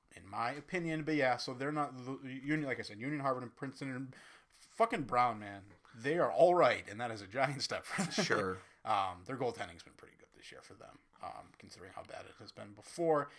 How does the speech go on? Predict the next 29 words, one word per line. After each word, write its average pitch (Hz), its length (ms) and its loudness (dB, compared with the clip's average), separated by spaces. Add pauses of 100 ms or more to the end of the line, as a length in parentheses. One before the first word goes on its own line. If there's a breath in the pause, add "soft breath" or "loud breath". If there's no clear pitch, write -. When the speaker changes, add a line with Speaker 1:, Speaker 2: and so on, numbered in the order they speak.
(140 loud breath)
Speaker 1:
and 135 80 -4
that's 175 200 2
the 165 80 0
difference 143 360 0
between 113 320 -10
Dartmouth 101 320 0
and 90 140 -16
Brown 78 280 -6 (160)
for - 200 -16
me, 87 280 -12 (200)
like, 104 180 -10
in 98 80 -12
terms 101 240 -8
of 98 100 -14
hosting 92 320 -12 (140)
that 85 200 -10
series. - 420 -14 (720)
Brown's 107 300 -2
goaltending 92 600 -10
has - 100 -14
been 92 240 -10
mostly 95 360 -12
fine, 101 280 -10
and 90 80 -14
Dartmouth's 82 260 -10
goaltending - 400 -18
has - 80 -20
been - 160 -20
bad. - 220 -18